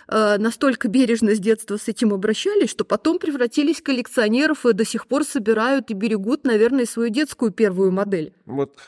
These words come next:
Speaker 2: про это как раз ещё чуть позже поговорим, и про коллекционеров, и про ностальгию, как это было и как это отражается сейчас.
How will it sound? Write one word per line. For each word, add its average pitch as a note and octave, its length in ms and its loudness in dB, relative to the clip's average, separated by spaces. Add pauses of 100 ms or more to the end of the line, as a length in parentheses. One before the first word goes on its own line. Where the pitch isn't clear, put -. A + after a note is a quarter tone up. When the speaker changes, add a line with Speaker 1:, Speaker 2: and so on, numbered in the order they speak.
(120)
Speaker 2:
про D3+ 380 2
это D#3+ 240 -2
как - 180 -10
раз C#3 220 -4
ещё C#3 160 -8
чуть - 260 -8
позже A2 280 0
поговорим, A#2+ 680 -2
и F#2+ 40 -2
про G2+ 160 -10
коллекционеров, A#2 840 -4
и - 20 -20
про - 220 -10
ностальгию, A#2+ 640 -2
как A2 240 -6
это G#2 180 -6
было B2 320 0
и G#2 40 -2
как - 200 -6
это G#2 140 -6
отражается A2 580 0
сейчас. G3 400 0